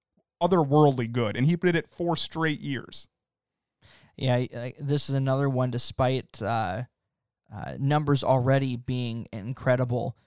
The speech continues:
Speaker 2: If he had those other five years on top of it. Uh, so, yeah, eh, but, uh, fantastic player. Uh, obviously, uh, you talked about four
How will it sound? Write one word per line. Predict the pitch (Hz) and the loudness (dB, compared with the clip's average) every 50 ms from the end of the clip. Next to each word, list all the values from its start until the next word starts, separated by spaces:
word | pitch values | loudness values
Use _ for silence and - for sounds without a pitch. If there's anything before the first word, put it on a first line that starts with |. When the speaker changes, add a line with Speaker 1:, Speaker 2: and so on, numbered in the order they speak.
| _ _ _ _ _ _ | _ _ _ _ _ _
Speaker 2:
If | - 117 - - | -10 -8 -4 -2
he | 139 | 0
had | 127 139 135 131 131 | 2 4 2 2 2
those | 135 139 135 - | 2 0 0 0
other | 139 123 127 127 | -2 -2 -2 -2
five | 120 - 127 120 123 123 120 | -2 0 0 0 0 0 -2
years | 123 120 123 123 123 123 | -4 -4 -4 -4 -4 -6
on | 117 135 | -8 -8
top | 131 - 113 117 120 - | -8 -6 -6 -6 -4 -4
of | 123 117 117 110 | -6 -6 -6 -6
it. | 104 - - _ _ _ 302 - _ _ _ _ _ _ _ - | -8 -8 -8 _ _ _ -20 -20 _ _ _ _ _ _ _ -12
Uh, | - 117 104 107 110 98 104 107 95 113 135 147 - _ _ - - - - | -8 -8 -6 -6 -4 -6 -6 -6 -8 -10 -12 -14 -18 _ _ -20 -20 -14 -10
so, | 131 - - 139 131 123 113 - _ _ - | -8 -4 0 2 2 2 0 -2 _ _ -4
yeah, | 127 117 110 - _ _ | -4 -2 -2 -4 _ _
eh, | - 147 | -10 -8
but, | 139 135 - | -6 -4 0
uh, | 147 143 - - 139 - - | 0 0 -2 -2 -6 -10 -6
fantastic | - - 165 170 175 151 160 160 160 165 - 170 151 - | -2 0 0 2 2 2 2 2 2 0 0 -2 -6 -4
player. | - - 170 170 175 175 175 156 151 147 - | -2 2 4 4 6 4 4 2 0 -4 -4
Uh, | - 139 131 127 127 123 123 123 - | 0 2 4 4 6 6 4 4 2
obviously, | - 131 143 147 156 139 - 147 147 143 143 - - 50 | 0 0 0 0 0 -2 0 0 2 2 0 -2 -4 -12
uh, | 50 - - - 104 - _ | -20 -18 -18 -20 -20 -18 _
you | 135 135 139 123 - - - | -6 -4 -4 -4 -6 -2 2
talked | 143 139 147 147 - | 2 4 4 2 2
about | 151 135 127 131 107 - | 4 4 4 4 4 0
four | - - - - 147 147 151 151 160 170 165 | -6 -18 -8 -2 0 2 2 2 2 0 -2